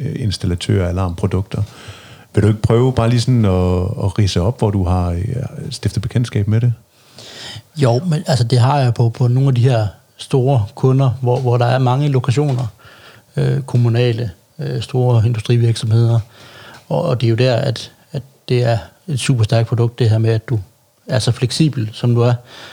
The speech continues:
Speaker 2: Og, og du kan få systemet til at gøre næsten hvad som helst, bare du selv har fantasien til, hvordan du skal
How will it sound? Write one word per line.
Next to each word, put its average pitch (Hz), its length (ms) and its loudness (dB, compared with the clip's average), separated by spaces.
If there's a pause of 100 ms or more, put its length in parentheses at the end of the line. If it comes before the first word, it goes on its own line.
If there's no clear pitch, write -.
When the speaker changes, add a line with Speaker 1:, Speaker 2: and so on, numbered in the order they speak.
(220)
Speaker 2:
Og, - 300 -2 (120)
og 127 120 -2 (400)
du 123 80 2
kan 117 180 2
få 120 140 0
systemet 110 380 2
til 123 60 0
at 117 80 2
gøre 120 280 2 (360)
næsten 127 420 0
hvad 120 140 2
som 120 140 4
helst, 120 220 0
bare 127 160 0
du 117 160 2 (840)
selv 113 260 -2
har 110 100 2
fantasien 107 480 0
til, 113 100 0
hvordan 110 220 0
du 113 80 -2
skal 107 300 -4